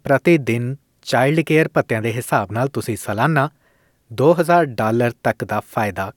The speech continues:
ਖੱਟ ਸਕਦੇ ਹੋ। ਤੇ ਇਹੀ ਹਾਲਾਤਾਂ 'ਚ ਜੇਕਰ ਆਮਦਨ ਅੱਸੀ ਹਜ਼ਾਰ ਡਾਲਰ ਹੈ, ਤਾਂ ਸਾਲਾਨਾ ਤਿੰਨ ਹਜ਼ਾਰ ਡਾਲਰ ਦਾ ਫਾਇਦਾ ਹੋ ਸਕਦਾ ਹੈ। ਇਸ ਸੰਬੰਧੀ ਆਨਲਾਈਨ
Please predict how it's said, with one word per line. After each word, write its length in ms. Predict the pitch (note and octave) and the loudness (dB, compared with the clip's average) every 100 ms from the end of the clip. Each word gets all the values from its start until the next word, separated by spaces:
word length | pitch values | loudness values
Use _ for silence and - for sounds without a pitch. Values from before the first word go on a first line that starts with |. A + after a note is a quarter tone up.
| - | -6
ਖੱਟ 200 | C#3+ - | -6 -6
ਸਕਦੇ 400 | F#2 - - F#2 | -10 -14 -16 -18
ਹੋ। 40 | _ _ _ _ _ _ - | _ _ _ _ _ _ -10
ਤੇ 100 | - B2 | -6 0
ਇਹੀ 300 | A#2+ F#3+ G3 | 2 2 2
ਹਾਲਾਤਾਂ 420 | E3+ D#3 - E3 | 2 0 0 -4
'ਚ 100 | D3 | 0
ਜੇਕਰ 300 | C#3 C3 D3+ | 0 2 2
ਆਮਦਨ 360 | C3+ C3+ C#3 C#3 _ _ _ - | 2 0 -2 -4 _ _ _ -6
ਅੱਸੀ 280 | E3+ - B3+ | -6 -2 0
ਹਜ਼ਾਰ 300 | G3+ D#3+ C#3+ | 2 2 2
ਡਾਲਰ 420 | B2+ B2 B2 A2 | 2 2 2 0
ਹੈ, 100 | F#2+ - _ _ _ _ - | -2 -12 _ _ _ _ -4
ਤਾਂ 80 | B2+ | -2
ਸਾਲਾਨਾ 440 | C3 C3 D3 D#3+ - _ | 2 2 2 0 -4 _
ਤਿੰਨ 180 | E3 C#3+ | 2 2
ਹਜ਼ਾਰ 300 | A#2+ G#2 G2 | 0 -2 -4
ਡਾਲਰ 300 | G2 F#2+ - | -6 -8 -8
ਦਾ 80 | - | -10
ਫਾਇਦਾ 280 | - G2+ F2+ | -10 -10 -12
ਹੋ 60 | - | -12
ਸਕਦਾ 320 | - C#3+ F2+ | -14 -16 -16
ਹੈ। 40 | - _ _ _ _ _ _ - | -20 _ _ _ _ _ _ 0
ਇਸ 260 | E3 A3 | 2 2
ਸੰਬੰਧੀ 380 | G#3 G3+ G3+ A3+ - | 2 2 4 2 0
ਆਨਲਾਈਨ 440 | C3+ C#3+ D#3 E3+ | 0 2 0 0